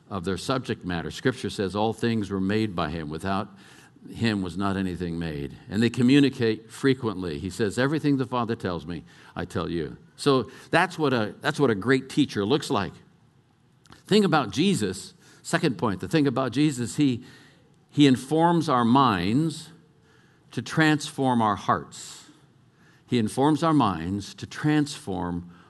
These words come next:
our hearts. So he makes a statement that Nicodemus,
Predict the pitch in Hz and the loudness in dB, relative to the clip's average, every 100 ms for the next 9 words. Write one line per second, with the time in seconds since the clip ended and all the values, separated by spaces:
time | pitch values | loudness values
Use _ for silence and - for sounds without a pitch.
0 | - 90 85 - 90 71 - - - _ | -10 -10 -6 -6 -6 -8 -14 -18 -20 _
1 | _ _ _ _ _ _ _ - _ _ | _ _ _ _ _ _ _ -20 _ _
2 | _ _ _ - 143 151 156 175 175 143 | _ _ _ 2 4 6 4 2 2 -4
3 | - - 214 190 120 113 - 110 127 151 | -2 4 6 6 2 0 -2 -2 0 2
4 | 151 123 151 208 160 101 104 - - | 0 2 4 6 6 2 -2 -8 -12